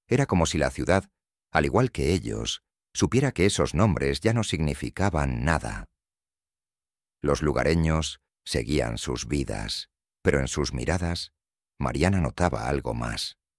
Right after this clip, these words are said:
un conocimiento silencioso de lo que había sucedido en las montañas. Ninguno mencionaba la cueva, ninguno preguntaba por lo que había ocurrido. Mariana y Manuel caminaron hasta una pequeña posada en las afueras de la ciudad.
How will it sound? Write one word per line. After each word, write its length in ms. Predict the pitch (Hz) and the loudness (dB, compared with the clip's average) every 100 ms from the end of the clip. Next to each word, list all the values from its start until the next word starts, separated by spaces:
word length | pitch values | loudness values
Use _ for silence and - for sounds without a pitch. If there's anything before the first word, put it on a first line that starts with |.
| _ _ _ - | _ _ _ -2
un 140 | 87 | 0
conocimiento 680 | 92 90 76 65 76 76 71 | 2 2 0 -2 0 0 -2
silencioso 760 | 71 57 52 - 78 69 71 | -2 -6 -6 0 2 2 -2
de 100 | 67 | -4
lo 140 | 57 58 | -4 -4
que 140 | 60 | -4
había 280 | 57 80 80 | 0 2 2
sucedido 640 | - 69 - 65 76 57 | 0 -6 -4 -2 -2 -2
en 120 | 57 | -4
las 220 | 58 57 - | -4 -6 -6
montañas. 840 | 58 57 65 57 55 57 58 - _ _ _ _ _ - | -6 -4 -4 -4 -4 -6 -8 -12 _ _ _ _ _ -4
Ninguno 320 | 82 76 87 | 0 4 4
mencionaba 600 | 80 76 - 65 80 78 | 4 0 0 0 2 2
la 160 | 64 55 | 2 -2
cueva, 520 | - 80 58 53 50 _ _ _ _ _ _ - | 0 0 0 -6 -12 _ _ _ _ _ _ -2
ninguno 320 | 82 82 123 | 0 2 2
preguntaba 680 | 92 65 60 104 113 62 - | 0 -2 -2 -2 0 -2 -2
por 160 | 65 | -4
lo 140 | 60 58 | -2 -4
que 160 | - | -2
había 340 | 60 67 71 62 | -2 0 0 0
ocurrido. 680 | 65 65 78 71 55 53 - _ _ _ _ _ _ _ _ | -4 -6 -2 -4 -4 -10 -12 _ _ _ _ _ _ _ _
Mariana 360 | 71 69 87 90 | -2 2 4 4
y 20 | |
Manuel 460 | 87 67 78 90 78 | 4 2 2 2 2
caminaron 500 | 80 71 76 80 78 | 0 0 2 2 2
hasta 220 | 73 80 | 0 0
una 180 | 82 76 | 0 0
pequeña 400 | 71 78 78 73 | 0 0 0 0
posada 460 | 62 - 87 60 | -2 0 2 0
en 100 | 62 | -4
las 160 | 62 - | -4 -4
afueras 460 | 58 - 64 58 | -2 0 0 0
de 100 | - | -4
la 140 | 62 58 | -4 -4
ciudad. 380 | 64 60 62 | -4 -2 -2